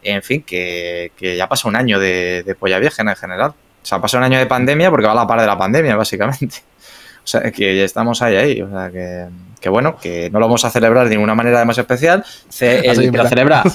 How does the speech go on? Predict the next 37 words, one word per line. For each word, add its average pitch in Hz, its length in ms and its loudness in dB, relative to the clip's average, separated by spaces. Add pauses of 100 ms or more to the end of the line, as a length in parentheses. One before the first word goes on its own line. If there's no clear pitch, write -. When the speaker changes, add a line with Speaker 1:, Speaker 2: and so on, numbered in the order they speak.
Speaker 2:
<laughs> 175 220 -8
Speaker 1:
lo 135 100 4
celebra 131 380 2
por 143 160 2
nosotros, 135 680 0
eh, 95 320 -6
Verjoven, 143 440 -2 (1200)
que 120 100 -4
está 113 180 -4
siempre 110 280 0
ahí, 117 200 4
eh, 110 560 4
a - 20 2
Speaker 2:
Y 110 40 2
si, 113 60 0
Speaker 1:
tope. 156 240 2
Speaker 2:
y - 40 4
si, 202 120 0 (260)
y 127 60 0
si 143 120 0
cada 175 180 4
uno 160 140 4
en 147 60 2
nuestra 143 220 2
casa 143 220 2
nos 127 100 4
ponemos 127 300 2
como 123 180 2
Verjoven 117 440 2
en 113 100 -4
ese 117 140 -4
momento. 117 400 -4 (400)
Speaker 1:
Claro 127 240 2
que 135 80 2
sí, 147 180 2
es 123 140 0
como 120 280 0